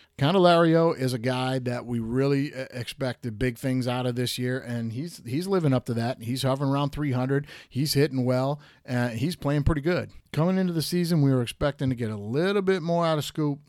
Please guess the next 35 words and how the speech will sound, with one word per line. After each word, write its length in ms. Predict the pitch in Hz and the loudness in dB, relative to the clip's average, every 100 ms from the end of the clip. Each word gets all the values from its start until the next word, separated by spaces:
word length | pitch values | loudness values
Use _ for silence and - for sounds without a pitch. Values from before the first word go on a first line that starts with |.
| - | -2
and 160 | 120 | 0
he 60 | 117 | 0
just 300 | 104 156 156 | 2 2 2
hasn't 380 | 165 151 139 127 | 2 2 2 2
shown 320 | - 143 127 | 4 4 4
it 80 | 120 | 2
yet, 340 | 117 117 120 | 0 -2 -2
but 120 | 123 | -4
maybe 240 | 131 196 180 | -2 2 4
he'll 160 | 156 | 4
come 200 | 147 131 | 4 2
on. 280 | 117 117 120 - | 2 0 -2 -4
Maybe 260 | 143 165 147 | -4 2 4
he'll 140 | 147 | 4
come 180 | 143 127 | 4 2
on. 260 | 117 117 127 | 2 0 -2
And 260 | 123 117 | -2 0
Castro 460 | - 160 151 147 131 | 0 0 2 2 2
as 100 | 117 | 4
well. 260 | 135 120 | 2 2
We 140 | 110 123 | 0 0
were 100 | 117 | 2
really 380 | 131 156 160 139 | 6 6 6 4
excited 400 | - 139 127 120 | 2 2 2 2
about 240 | 120 117 | 2 0
Castro 440 | 139 131 123 123 | 0 0 -2 -2
last 360 | 117 127 131 - | 0 0 -2 -2
year, 80 | 110 | -4
guys, 260 | 110 110 | -2 -4
right? 220 | 110 120 131 | -2 -2 -4
'Cause 100 | 113 | -4
we 100 | 117 | -2
watched 280 | 123 123 | -2 -4
the 60 | 120 | -6
guy, 180 | 120 | -4